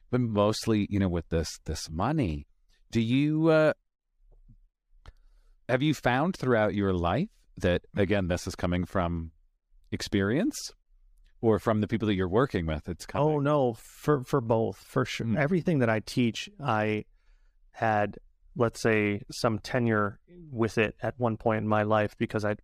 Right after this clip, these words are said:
Speaker 2: you know, again, was able to delve into the depths of my mind and everything. And even now, like, you know, supporting my family, I'm, I'm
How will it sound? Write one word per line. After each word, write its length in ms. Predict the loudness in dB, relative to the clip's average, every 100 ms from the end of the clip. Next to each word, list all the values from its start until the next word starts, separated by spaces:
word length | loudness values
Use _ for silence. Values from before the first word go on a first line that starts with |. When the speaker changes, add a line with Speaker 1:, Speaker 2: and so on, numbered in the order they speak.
| _ -20 _ -20 _ _ _ _ -20 -2
Speaker 2:
you 160 | 0
know, 240 | 2 0 -2 -4
again, 380 | 0 2 2 0
was 120 | 0
able 180 | 2 0
to 60 |
delve 400 | 0 2 4 4
into 320 | 0 -2 -6 -8 -10
the 120 | -4
depths 340 | 0 -2 -2
of 80 | -2
my 140 | -2
mind 400 | 0 -2 -2 -4 -8 _ _ _
and 80 | -2
everything. 300 | -2 -2 0
And 80 | 0
even 200 | 2 0
now, 260 | 0 0 0
like, 260 | -2 -2 -2
you 80 | 0
know, 240 | 0 -2 -12 _ _ _ -20
supporting 480 | -20 0 2 4
my 160 | 4 0
family, 600 | 2 2 2 2 0 -2
I'm, 280 | 0 0 -2 0
I'm 320 | 0 0